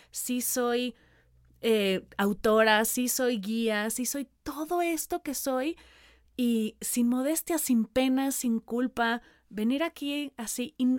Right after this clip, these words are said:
ojo, no es el soy vanidosa, no es el presumida, no, es simplemente ser real y ser auténtica y decir, "He logrado todo esto y estoy en servicio para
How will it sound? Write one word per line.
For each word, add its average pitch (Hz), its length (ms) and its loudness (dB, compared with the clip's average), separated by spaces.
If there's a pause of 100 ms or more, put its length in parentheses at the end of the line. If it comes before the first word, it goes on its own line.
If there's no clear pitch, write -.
ojo, 294 280 0
no 254 240 2
es 285 360 -2
el 240 120 -6
soy 226 200 -2
vanidosa, 170 920 -2 (280)
no 202 260 -2
es 196 440 -2
el 185 280 -4 (380)
presumida, 185 920 -2 (520)
no, 240 440 -2 (440)
es 233 140 -4
simplemente 269 520 -4
ser 269 220 -8
real 254 440 -6
y - 60 -18
ser 254 200 -6
auténtica 226 680 -4
y 202 80 -2
decir, 220 440 -4 (200)
"He 269 80 -4
logrado 285 420 2
todo 247 280 2
esto 226 560 -2
y 233 140 2
estoy 302 320 -2
en 381 100 -2
servicio 254 560 -4
para 196 320 -2